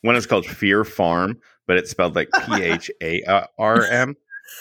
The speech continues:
Speaker 1: Uh, one is called The Maze, which is clever because maize, to our Spanish-speaking friends, is corn.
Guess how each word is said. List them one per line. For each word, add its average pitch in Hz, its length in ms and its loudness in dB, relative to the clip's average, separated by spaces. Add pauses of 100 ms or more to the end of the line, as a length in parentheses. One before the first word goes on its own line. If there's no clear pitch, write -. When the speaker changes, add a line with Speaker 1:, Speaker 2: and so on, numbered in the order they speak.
(920)
Speaker 1:
Uh, 98 260 4
one 120 200 0
is 123 100 0
called 113 280 2
The 110 80 2
Maze, 104 680 0 (200)
which 95 180 0
is 90 140 -2
clever 87 560 2
because 85 400 0
maize, 110 420 0
to - 120 -4
our 76 100 2
Spanish-speaking - 920 -12
friends, - 360 -10 (160)
is - 100 -16
corn. - 340 -10